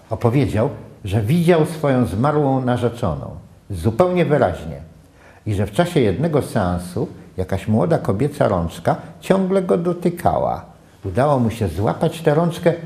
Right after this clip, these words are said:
zupełnie materialną, ale prędko wysunęła się. Starał się nawet stworzyć jakąś teorię na temat tych dziwnych zjaw, ale nie doszedł, zdaje mi się,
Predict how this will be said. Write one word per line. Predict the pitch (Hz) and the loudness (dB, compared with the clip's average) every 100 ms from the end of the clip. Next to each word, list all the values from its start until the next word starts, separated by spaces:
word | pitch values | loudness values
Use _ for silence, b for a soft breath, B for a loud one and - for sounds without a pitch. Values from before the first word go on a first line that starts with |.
| - | -4
zupełnie | - 143 208 202 196 | -2 2 4 4 2
materialną, | 180 185 160 110 95 90 95 B B | 4 4 4 4 2 -4 -8 B B
ale | 101 104 | -4 -2
prędko | - 190 - - 160 - - | 0 0 0 0 -2 -4 -6
wysunęła | 110 120 95 69 - - | -4 -2 -2 -2 -6 -12
się. | - - - _ _ _ _ _ _ _ _ _ B B | -18 -20 -20 _ _ _ _ _ _ _ _ _ B B
Starał | - - 190 131 | -2 2 4 4
się | - 113 | 2 2
nawet | 120 107 104 - - | 2 2 0 -6 -16
stworzyć | - - 160 139 | -8 -2 0 0
jakąś | 117 104 98 | -2 -2 -4
teorię | - 101 170 120 82 | -2 0 2 2 0
na | 82 | -4
temat | 82 92 92 - | -4 -4 -4 -6
tych | 85 | -8
dziwnych | 80 110 90 87 | -2 -2 -2 -4
zjaw, | 87 101 - - B B B | -4 -4 -4 -12 B B B
ale | - 104 | 0 2
nie | 98 107 | 2 2
doszedł, | 165 170 120 | 2 2 -2
zdaje | 95 135 135 120 | 0 2 4 2
mi | 123 | 0
się, | - | 0